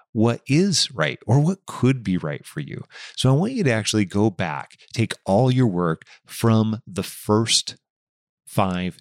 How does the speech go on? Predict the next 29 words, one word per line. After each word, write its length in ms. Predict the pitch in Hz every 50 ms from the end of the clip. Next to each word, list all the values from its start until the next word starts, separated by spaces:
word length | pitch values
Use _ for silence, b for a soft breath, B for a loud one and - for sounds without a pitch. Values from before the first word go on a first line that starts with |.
| 120 -
days 400 | - 87 82 80 78 73 - -
here. 300 | 80 71 58 - - - b b b b b b -
And 160 | 117 120 160
then 420 | 202 208 170 113 104 98 98 95 - _ _ _ _ _ _ _ - 120
I 20 |
want 260 | 113 123 139 143 -
you 60 | 156
to 180 | 139 127 - -
answer 520 | - 95 98 98 - - 101 98 95 98 _ _ _ -
these 420 | 123 95 92 104 113 120 113 -
couple 320 | - - - 98 - 98
of 80 | 95 90
questions 460 | - - 80 76 - - 80 76 76
that 100 | 85 90
I'm 100 | 98 104
gonna 120 | 110 123 131
share 240 | - - 113 104
with 200 | 98 95 90 -
you 240 | 98 98 95 95 95 - -
in 180 | - 98 95
just 460 | 85 - - 90 87 - - - - - _ _ _ -
a 60 | 92
little 340 | 85 80 82 76 69 71 71
bit. 280 | - 65 - - - - _ _ _ _ b b b b b b b b b b b b b b b b -
In 140 | 135 127 123
the 60 | 127
meantime, 540 | 139 180 208 214 170 - 101 85 82 82 - -
I 60 | 127
wanna 340 | 123 139 151 151 - - -